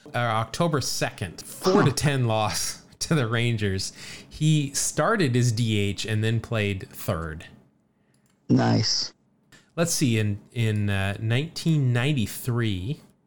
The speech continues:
Speaker 1: he had a war of point five. He is definitely not wearing real stirrups, unfortunately for you.
Speaker 2: Edgar, uh,
Speaker 1: Well, that'll get you s-, that'll get you four points. So you're at sixty-four with two cards left.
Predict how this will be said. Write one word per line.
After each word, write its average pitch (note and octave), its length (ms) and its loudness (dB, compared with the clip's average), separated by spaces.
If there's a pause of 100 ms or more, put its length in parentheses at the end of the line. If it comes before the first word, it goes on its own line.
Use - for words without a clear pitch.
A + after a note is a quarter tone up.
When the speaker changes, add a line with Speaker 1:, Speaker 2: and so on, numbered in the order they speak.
(460)
Speaker 1:
he D#3 120 -4
had C#3+ 320 0
a A#2 140 2
war B2 340 2
of - 140 -4
point E3 300 -2
five. A2+ 680 -4 (680)
He B2+ 200 2
is A2 120 0
definitely B2 1500 0 (680)
not G#2+ 440 -2
wearing G#2 260 2
real F#2 240 -2
stirrups, - 540 -8
unfortunately F#2 720 -8
for - 160 -16
you. C#2+ 240 -14 (640)
Speaker 2:
Edgar, G3 580 4 (160)
uh, C3+ 460 0 (760)
Speaker 1:
Well, C3+ 140 -6
that'll D3 240 0
get C#3 140 2
you B2 80 0
s-, - 320 -4
that'll D#3 300 0
get C#3 140 0
you B2+ 100 0
four A2 260 -2
points. G#2 420 -4
So B2+ 60 -2
you're B2 140 2
at - 100 -4
sixty-four E3+ 640 0
with C#3+ 120 0
two D#3+ 160 0
cards C#3 380 0
left. G3+ 420 -2